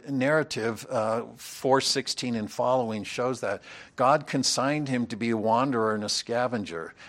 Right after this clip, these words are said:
There's a kind of heightening of the fall, even in relation to him, the curse. God said to Adam,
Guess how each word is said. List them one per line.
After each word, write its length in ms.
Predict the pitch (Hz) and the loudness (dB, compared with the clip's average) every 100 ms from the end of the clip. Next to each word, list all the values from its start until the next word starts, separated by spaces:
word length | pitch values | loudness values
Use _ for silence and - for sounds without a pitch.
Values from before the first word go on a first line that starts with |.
| - | -2
There's 200 | 135 131 | 0 0
a 40 | |
kind 300 | 131 147 139 | 0 0 0
of 80 | 120 | -2
heightening 640 | - 139 147 139 127 113 113 | -2 2 2 2 0 0 -2
of 160 | 104 | -2
the 100 | 95 | -4
fall, 560 | - - 131 123 107 107 | -2 2 6 8 6 4
even 260 | 110 113 | -2 -4
in 140 | 110 110 | -4 -4
relation 600 | 110 107 110 104 110 98 | -2 -2 -2 -4 -8 -10
to 240 | - 131 | -6 -6
him, 260 | 107 90 92 | -6 -8 -8
the 80 | 101 | -10
curse. 680 | - - 117 85 - - - _ _ _ - - - - - _ - | -6 0 0 0 -4 -6 -8 _ _ _ -20 -20 -20 -20 -20 _ 2
God 260 | 135 165 151 | 6 6 4
said 260 | - 139 | 0 0
to 140 | 123 104 | 0 4
Adam, 520 | 127 151 135 113 117 | 4 6 4 2 0